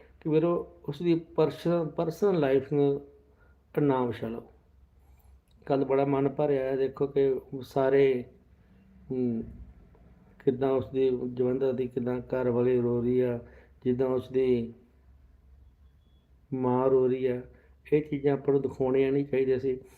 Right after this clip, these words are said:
ਮੈਂ ਕੁਛ ਇਹੋ ਜਿਹੀਆਂ ਵੀਡੀਓਜ਼ ਦੇਖੀਆਂ ਔਰ ਦੇਖ-, ਦੇਖਿਆ ਵੀ ਕਿ ਹੁਣ ਜਵੰਦਾ ਦਾ ਸੰਸਕਾਰ ਹੋ ਰਿਹਾ। ਹੁਣ ਜਦੋਂ ਸੰਸਕਾਰ ਹੋ ਰਿਹਾ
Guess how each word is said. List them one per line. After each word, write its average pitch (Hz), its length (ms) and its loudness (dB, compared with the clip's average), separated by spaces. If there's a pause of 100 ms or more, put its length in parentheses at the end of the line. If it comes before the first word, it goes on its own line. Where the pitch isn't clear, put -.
(340)
ਮੈਂ 165 140 0
ਕੁਛ 165 260 -4
ਇਹੋ 165 640 0
ਜਿਹੀਆਂ 156 160 4
ਵੀਡੀਓਜ਼ 147 360 2
ਦੇਖੀਆਂ 143 360 2
ਔਰ 143 80 4
ਦੇਖ-, 135 340 6
ਦੇਖਿਆ 147 440 2
ਵੀ 143 220 0 (380)
ਕਿ 165 60 4
ਹੁਣ 147 200 8
ਜਵੰਦਾ 139 380 6
ਦਾ 139 140 2
ਸੰਸਕਾਰ 131 560 0
ਹੋ 127 180 0
ਰਿਹਾ। 127 200 0 (480)
ਹੁਣ 170 160 2
ਜਦੋਂ 156 640 4
ਸੰਸਕਾਰ 143 640 0
ਹੋ 131 200 6
ਰਿਹਾ 127 320 2